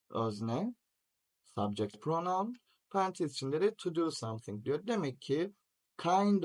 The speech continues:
of someone to do something şeklinde kullanabiliyoruz. "Thank you, it was very nice or kind of you to help me." Teşekkür ederim.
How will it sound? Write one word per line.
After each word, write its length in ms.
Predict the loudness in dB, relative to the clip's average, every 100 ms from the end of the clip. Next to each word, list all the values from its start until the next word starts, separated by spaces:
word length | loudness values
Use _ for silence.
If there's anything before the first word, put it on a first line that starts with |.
| 2
of 440 | 4 6 4 -2 -20 _
someone 960 | -20 -12 0 2 4 2 2 0 -4 -12 _ _ -4
to 540 | 6 8 8 4 2
do 160 | 4 4
something 720 | 2 -2 -2 -8 -10 -10 -12 _ _ _ _ _ _ _
şeklinde 840 | -10 -2 -2 0 -2 0 0 -2 -8 -6
kullanabiliyoruz. 1300 | -2 0 0 0 -2 -4 -12 -6 -2 0 0 -2 -12 _ _ _ _ _
"Thank 360 | 0 2 0 0
you, 240 | 0 0
it 120 | -2 2
was 280 | 2 2
very 280 | 0 2 2
nice 640 | 0 -2 -2 -2 -4 -4 0
or 200 | 0 0
kind 360 | -4 -2 0
of 240 | 0 0 -2
you 220 | -2 -2
to 180 | -4 -6
help 400 | 2 2 2 -2
me." 240 | -4 -4 -10 _ _ _ _
Teşekkür 420 | -6 -4 -4 0
ederim. 480 | 4 4 2 -4